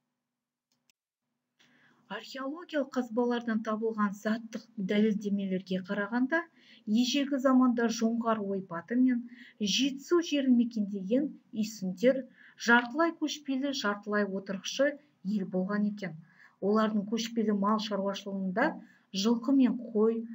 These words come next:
әсіресе құйрықты қой өсірген. Сонымен бірге сиыр, түйе, таулы жерлерде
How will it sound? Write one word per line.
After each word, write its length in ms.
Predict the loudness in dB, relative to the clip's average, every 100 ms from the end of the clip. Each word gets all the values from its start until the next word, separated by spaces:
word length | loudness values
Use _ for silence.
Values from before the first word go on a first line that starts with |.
| -16 -10
әсіресе 580 | -8 -4 -4 -2 -4
құйрықты 580 | -4 0 0 0 -4 -6 -6
қой 300 | -2 0 2
өсірген. 560 | -2 -4 -8 -8 -12 -14 -20 _ _ 0
Сонымен 460 | 0 2 -2 -2
бірге 420 | -4 -6 -4 -4 -6 -18 _ -20
сиыр, 580 | -8 -4 0 0 -2 -4 -14 _
түйе, 560 | -4 -2 -2 0 -2 -2 -12 -10
таулы 420 | -4 0 2 0
жерлерде 720 | -2 -2 -2 -2 0 0 0